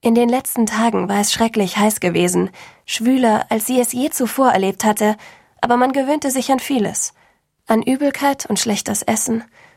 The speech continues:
an zu viele Menschen und zu wenig Raum, an nächtlichen Lärm, daran, sich auf einem schwankenden Schiff zu bewegen, ohne den Halt zu verlieren, oder auf dem meist feuchten Deck auszurutschen. Und eben auch an zu große Hitze.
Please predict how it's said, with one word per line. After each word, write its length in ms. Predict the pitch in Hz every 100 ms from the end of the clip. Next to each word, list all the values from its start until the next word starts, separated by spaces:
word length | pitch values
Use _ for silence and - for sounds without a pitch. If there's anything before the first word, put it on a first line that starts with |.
| _
an 140 | - 202
zu 220 | - 269
viele 300 | 254 233 202
Menschen 420 | 202 226 - 185
und 160 | 170 180
zu 240 | - 220
wenig 380 | 202 190 180 190
Raum, 320 | 190 196 180 - _ _ _
an 180 | 196 190
nächtlichen 480 | 196 - 190 - 180
Lärm, 400 | 185 208 190 185 - - - _
daran, 460 | - 247 285 285 285
sich 240 | - 240 233
auf 80 | 220
einem 160 | 208
schwankenden 640 | 208 254 247 - 233 208
Schiff 260 | 202 233 -
zu 160 | - 202
bewegen, 460 | 196 214 220 208
ohne 260 | - 240 220
den 240 | 190 185
Halt 160 | 214 214
zu 100 | 208
verlieren, 460 | 220 208 202 202 208 - - -
oder 300 | 285 285 294
auf 100 | 240
dem 160 | 240 220
meist 300 | 226 262 -
feuchten 400 | 254 247 - 233
Deck 160 | 220 -
auszurutschen. 760 | 220 - - 175 170 - 165 - - - - _ _
Und 420 | 254 285 - - _
eben 240 | 233 214 202
auch 420 | 202 208 - -
an 160 | 220 196
zu 240 | - 240
große 340 | 226 202 208 214
Hitze. 460 | 202 180 - 190